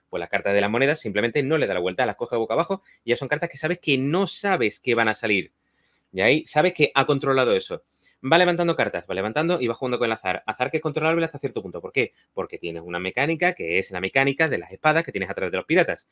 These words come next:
Los piratas, ¿cuántos piratas hay? Existen varios tipos de piratas. Piratas de uno, piratas de dos, piratas de tres. Es exponencialmente inferior. ¿Qué quiere decir eso? Que hay más piratas de uno que piratas de dos, que a su vez piratas de tres. Entonces, ese desglose mentalmente,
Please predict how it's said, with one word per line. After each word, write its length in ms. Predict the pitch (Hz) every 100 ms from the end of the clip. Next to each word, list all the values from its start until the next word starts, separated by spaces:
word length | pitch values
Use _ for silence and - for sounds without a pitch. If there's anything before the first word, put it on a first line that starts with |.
| _ _
Los 120 | 117 110
piratas, 300 | 131 139 131
¿cuántos 180 | 147
piratas 320 | 151 147 135 113
hay? 240 | 87 82
Existen 300 | - 117 131
varios 180 | 117 101
tipos 140 | 104
de 60 | 104
piratas. 260 | 165 160 -
Piratas 280 | 87 85 87
de 60 |
uno, 120 | 143
piratas 220 | 160 110 110
de 60 |
dos, 100 | 160
piratas 240 | 147 127 131
de 80 |
tres. 200 | - 87 - _ _
Es 100 | - 143
exponencialmente 640 | 160 147 143 143 143 143
inferior. 420 | 143 139 104 87 -
¿Qué 60 |
quiere 160 | 107 120
decir 180 | 120 110
eso? 260 | 98 90 80
Que 200 | 98 - _ -
hay 160 | 127
más 140 | 120 -
piratas 280 | 127 127 120
de 100 | 143
uno 220 | 151 175
que 120 | 143
piratas 320 | 107 107 107
de 80 | 117
dos, 180 | 139 185
que 120 | 113
a 20 |
su 140 | - 98
vez 100 | -
piratas 300 | 107 95 98
de 80 |
tres. 560 | 120 180 - _ - _
Entonces, 240 | - 98 - _ _ _ _ _
ese 220 | 156 156
desglose 560 | 196 165 175 160 110 - -
mentalmente, 600 | 117 135 135 120 101